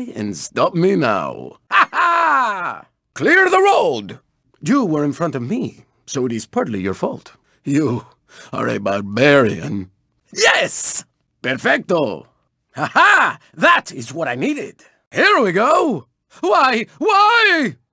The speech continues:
I graciously accept. Ha ha! I can almost feel the power. Why are you so cruel?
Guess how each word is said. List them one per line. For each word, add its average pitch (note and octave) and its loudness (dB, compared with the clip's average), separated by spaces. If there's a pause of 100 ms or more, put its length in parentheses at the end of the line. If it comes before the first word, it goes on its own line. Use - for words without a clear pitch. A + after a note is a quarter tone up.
(340)
I D3+ -4
graciously A2 -8
accept. F2+ -14 (440)
Ha B2 -6
ha! A#3 2 (160)
I D3 -10
can - -14
almost - -12
feel D#4 0
the F#3 -4
power. B3+ -2 (440)
Why F#4 4
are E4+ 4
you F4+ 2
so E4 0
cruel? F4+ 0